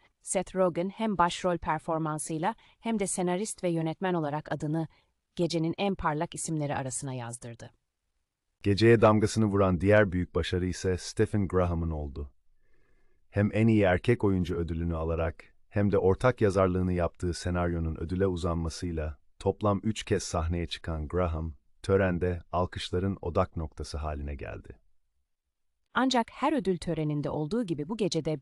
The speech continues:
Speaker 1: büyük hayal kırıklıkları vardı. Onlarca adaylıkla öne çıkan The White Lotus, tek bir ödül dahi kazanamayarak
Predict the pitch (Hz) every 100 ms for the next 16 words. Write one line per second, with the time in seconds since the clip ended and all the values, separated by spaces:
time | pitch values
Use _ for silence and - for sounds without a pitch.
0 | - 175 - 165 156 156 - 139 - 139
1 | 147 143 123 113 107 120 - _ _ _
2 | _ _ _ _ _ _ _ - 175 175
3 | 233 277 226 - 165 151 147 160 151 -
4 | 160 202 - - 151 139 - 147 139 147
5 | 160 160 165 - 208 - - _ - 269
6 | - - 160 147 180 156 143 131 - 151
7 | 151 190 147 135 143 -